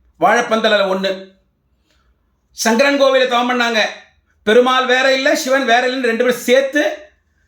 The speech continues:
சங்கர நாராயண நமக்கு காட்சி கொடுத்தாங்க. அந்த மாதிரி அம்பாள் பண்ற தவத்துக்கு அளவே இல்லை.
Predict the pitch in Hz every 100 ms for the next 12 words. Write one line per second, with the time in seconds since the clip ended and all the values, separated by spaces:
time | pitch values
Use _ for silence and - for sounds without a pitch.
0 | _ - 226 220 262 247 214 247 262 262
1 | 254 240 285 294 - - 226 226 220 190
2 | 196 175 165 156 - _ _ _ _ _
3 | _ _ 170 220 226 247 302 240 226 277
4 | 277 - - 214 226 208 202 190 - 185
5 | 202 240 233 196